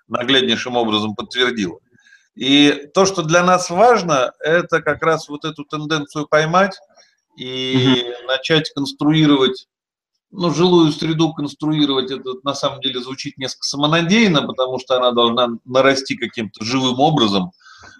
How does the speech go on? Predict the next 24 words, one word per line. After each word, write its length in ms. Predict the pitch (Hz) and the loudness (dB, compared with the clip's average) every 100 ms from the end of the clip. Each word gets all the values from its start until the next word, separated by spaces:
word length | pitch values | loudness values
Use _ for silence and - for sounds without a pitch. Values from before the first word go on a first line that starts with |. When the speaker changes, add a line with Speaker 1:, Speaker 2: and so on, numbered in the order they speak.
| - | -10
Speaker 1:
но 120 | 131 | 0
можно 360 | 160 190 160 151 | 2 4 2 2
для 160 | 135 | 2
нее 320 | 139 147 165 | 2 4 2
создать, 680 | 156 147 123 - 139 135 - | 2 2 0 4 2 2 -2
э, 380 | 113 113 113 113 113 | -2 0 0 -2 -4
предпосылки. 720 | - - 139 127 98 - _ _ _ _ _ _ _ _ _ _ _ _ - - - _ | -6 -2 -2 -4 -6 -8 _ _ _ _ _ _ _ _ _ _ _ _ -20 -20 -20 _
Вот. 500 | - 117 113 107 - | -14 -4 -2 -2 -4
Speaker 2:
Мгм. 200 | 120 117 | -6 0
Speaker 1:
И 440 | 143 147 143 139 135 | 4 4 4 0 -4
здесь 360 | 139 180 156 | 0 2 2
есть 260 | 165 160 156 | 2 0 0
целый 280 | 160 156 156 | -2 2 2
ряд 220 | 147 - | 2 0
инструментов, 680 | 131 - 147 147 139 120 117 - _ | -6 -10 -6 -2 -2 -4 -8 -12 _
э, 40 | 117 | -12
ну, 340 | 117 123 151 | -8 -6 -4
из 140 | 143 - | -6 -4
таких, 360 | 151 147 139 - | -4 -2 -6 -6
из 120 | 156 | -4
наглядных, 680 | 139 165 180 220 202 151 - - - _ _ | 0 0 4 4 4 0 -4 -10 -20 _ _
из, 260 | 120 117 110 _ | -14 -14 -16 _
например, 640 | 107 117 120 117 135 135 123 | -16 -10 -8 -8 -8 -6 -4
если 460 | 123 127 - 127 | -2 -2 -2 -6